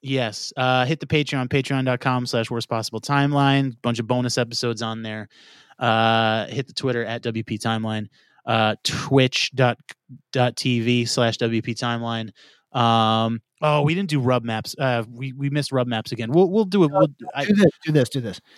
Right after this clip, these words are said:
Speaker 2: Th-, uh, the one that I sent you, after this twe-, after you tweet out this episode, tweet out that with the promise of the fifty dollar Dave and Buster's gift card, and, uh, let's get some, uh, voicemails.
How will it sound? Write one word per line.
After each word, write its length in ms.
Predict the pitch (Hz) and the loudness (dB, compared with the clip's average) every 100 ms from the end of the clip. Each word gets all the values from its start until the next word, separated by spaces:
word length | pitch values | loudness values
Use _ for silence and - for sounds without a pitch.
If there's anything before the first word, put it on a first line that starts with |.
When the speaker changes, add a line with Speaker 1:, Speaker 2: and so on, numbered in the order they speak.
| - _ _ - | -20 _ _ -16
Speaker 2:
Th-, 120 | 180 - | -10 -2
uh, 320 | 139 127 127 156 | 0 0 -2 -2
the 160 | 143 | 0
one 220 | 151 175 196 | 2 4 4
that 100 | 185 | 4
I 80 | |
sent 340 | 170 175 175 - | 2 2 2 2
you, 220 | 202 202 - _ _ _ _ _ _ - | 0 0 -4 _ _ _ _ _ _ -4
after 320 | 165 170 185 | -2 2 4
this 220 | 170 165 | 4 2
twe-, 240 | - 165 175 | 0 0 2
after 300 | 165 165 - | 2 2 2
you 180 | 170 160 | 0 0
tweet 260 | - 160 160 | 0 2 2
out 160 | 151 | 0
this 180 | 165 147 | 0 0
episode, 580 | 156 151 - 160 160 147 _ | -2 -2 0 2 2 -2 _
tweet 280 | - 160 165 | -4 0 2
out 220 | 160 139 | 2 2
that 360 | 147 156 156 156 | 0 2 0 -2
with 180 | 139 | -4
the 60 | - | -4
promise 460 | - 151 151 139 143 | 0 0 0 -2 -4
of 60 | |
the 80 | 135 | -4
fifty 240 | - 147 139 | -4 -4 0
dollar 280 | - 196 | 2 2
Dave 220 | 151 165 147 | 4 2 2
and 80 | 151 | 2
Buster's 340 | 170 - 151 | 2 0 0
gift 220 | 175 160 | 0 0
card, 260 | 180 170 160 - - - - - - | 2 2 2 -6 -18 -20 -20 -20 -2
and, 440 | 160 147 143 143 - 170 | 2 4 2 0 -2 -2
uh, 420 | 139 127 127 123 | 0 0 -2 -4
let's 280 | 175 156 151 | 0 0 2
get 160 | 160 151 | 0 0
some, 340 | 156 147 139 | 2 2 2
uh, 160 | 135 127 | 2 0
voicemails. 580 | 120 135 - 110 90 | 0 0 0 -6 -12